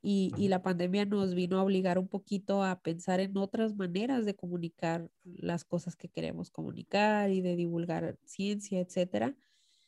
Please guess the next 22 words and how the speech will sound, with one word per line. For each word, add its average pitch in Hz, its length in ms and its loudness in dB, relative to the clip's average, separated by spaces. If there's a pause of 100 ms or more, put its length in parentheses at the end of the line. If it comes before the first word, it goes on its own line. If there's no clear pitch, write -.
(140)
Y 208 100 -2
pues 233 180 2
también 214 300 0
nuestras 262 360 2
exposiciones 202 800 2
y 240 80 2
nuestros 202 340 -2
proyectos 180 520 -2
tienen 196 360 -4
que 196 160 -2
ir 185 240 0
hacia 185 260 -2
allá, 277 360 -2
¿no? 247 200 -2
O - 80 -4
sea, 190 200 6
obviamente 202 480 2
vamos 202 300 2
a 196 60 -4
seguir 185 400 2
aquí 202 240 0
abiertos 190 800 2